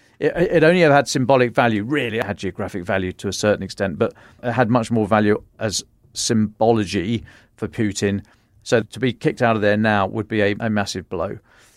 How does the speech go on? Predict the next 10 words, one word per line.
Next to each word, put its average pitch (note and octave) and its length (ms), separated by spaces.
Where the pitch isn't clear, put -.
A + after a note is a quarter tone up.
So A#2 180
British D3 300
M B2 100
O A#2 80
D A2+ 180
said, A2 380
"Russian C#3 360
defenders A2 440
are G#2 160
highly C#3 580